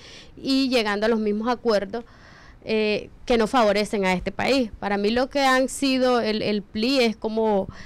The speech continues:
le hacen, el, es el comodín del gobierno, entonces lo que hacen es hacer la mampara de todas las elecciones, se hace, se gasta un platalalal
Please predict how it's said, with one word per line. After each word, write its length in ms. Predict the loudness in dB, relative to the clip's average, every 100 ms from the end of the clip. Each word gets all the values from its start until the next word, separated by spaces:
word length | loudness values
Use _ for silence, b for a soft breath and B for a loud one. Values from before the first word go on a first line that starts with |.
| B -4
le 140 | 0
hacen, 400 | 2 2 2 2
el, 160 | 2 0
es 120 | 0
el 120 | 2
comodín 680 | 2 4 4 6 4 4 2
del 180 | -2 0
gobierno, 600 | 0 2 4 4 2 -4
entonces 320 | -6 -8 -4
lo 120 | -4
que 120 | -2
hacen 520 | -2 -2 -2 -2 0
es 200 | 0 -2 B B -6
hacer 420 | -4 0 0 2
la 160 | 0 0
mampara 720 | 0 0 2 2 4 4 2
de 120 | 0
todas 280 | -2 0 2
las 140 | 2
elecciones, 760 | 2 0 -4 0 0 0 -2 -6 b b b b b -20 -20 -6
se 120 | -4
hace, 260 | -4 -6
se 140 | -4 0
gasta 260 | 0 -2
un 160 | -4 -4
platalalal 840 | -2 0 2 0 0 2 0 0